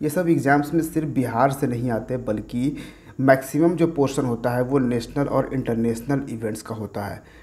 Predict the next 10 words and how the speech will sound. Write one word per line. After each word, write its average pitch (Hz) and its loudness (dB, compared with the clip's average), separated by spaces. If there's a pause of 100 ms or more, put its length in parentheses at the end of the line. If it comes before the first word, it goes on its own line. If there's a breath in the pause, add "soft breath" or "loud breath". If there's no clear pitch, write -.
(120 loud breath)
ठीक 147 0
है, 131 6
तो - -6
इसलिए 156 2
ये 131 2
पूरा 139 2
series 135 -2 (180 loud breath)
साथ 135 0
में 127 -2
हम, 127 -2